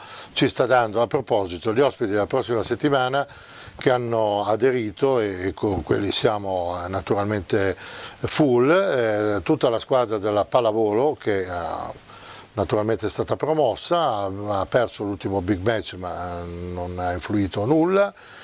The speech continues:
e per il calcio avremo Fabio Borzone, per cui direi un parterre decisamente interessante.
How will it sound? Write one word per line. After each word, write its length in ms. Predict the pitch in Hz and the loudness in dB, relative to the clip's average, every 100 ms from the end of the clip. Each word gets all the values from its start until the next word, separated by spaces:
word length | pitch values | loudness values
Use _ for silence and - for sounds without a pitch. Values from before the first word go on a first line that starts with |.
| - - | -10 2
e 240 | 139 139 | 4 4
per 180 | 156 151 | 4 2
il 100 | 170 | 2
calcio 440 | - 95 95 - | 0 0 0 0
avremo 420 | 113 101 98 98 - | 0 0 0 -4 -4
Fabio 400 | - 117 101 101 | 0 2 2 -2
Borzone, 560 | 87 98 82 82 73 90 | 0 -2 -2 -10 -8 -2
per 160 | 113 | -2
cui 320 | 95 131 120 107 | 2 4 4 2
direi 480 | 107 107 107 101 92 - - - - - - | 0 2 2 -2 -8 -16 -20 -16 -16 -10 -4
un 120 | 123 | 2
parterre 540 | 135 - 131 110 107 - | 2 4 2 2 0 0
decisamente 800 | 120 117 113 113 113 95 - - | 0 0 0 0 0 -4 -4 0
interessante. 880 | 147 113 104 - 78 71 69 - | 0 0 -2 -4 -10 -12 -12 -14